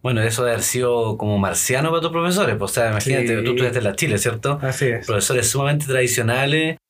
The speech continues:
Speaker 1: y llega alguien con una cuestión completamente nueva, diferente, hablando de ya el arbitraje en sí mismo, ¿cierto? Entre divisas común y corriente, ya algo a lo mejor medio complejo para entender,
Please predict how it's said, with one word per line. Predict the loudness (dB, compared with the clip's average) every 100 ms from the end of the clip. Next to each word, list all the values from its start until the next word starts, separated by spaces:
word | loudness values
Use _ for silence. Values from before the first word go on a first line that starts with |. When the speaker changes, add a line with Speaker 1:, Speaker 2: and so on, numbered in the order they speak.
| _ _
Speaker 1:
y | -2
llega | 0 2 0 0
alguien | 0 2 2 2 0
con | 0
una | -2
cuestión | -2 0 0
completamente | 0 -2 0 0 0 -2 -2 2 2
nueva, | 2 2 2 2 2
diferente, | 0 0 0 2 2 0 0 0
hablando | 0 0 0 0 2
de | 2 2 0 0
ya | 0
el |
arbitraje | 0 0 -2 0 -2 0 0 0 -2 _ _ _ -4
en | 0
sí | 0 2
mismo, | 2 2 0 0
¿cierto? | 0 -2 0 0
Entre | -2 -2 0 2 2 2 2 2 2
divisas | 2 2 2 0
común | 0 -2
y | 0
corriente, | 0 0 0 0 -2 0
ya | 0 0 0
algo | 0 0
a |
lo | 0
mejor | 0 0
medio | 0 2 2 2
complejo | 2 0 0 0 2
para | 0
entender, | 0 -2 0 0 0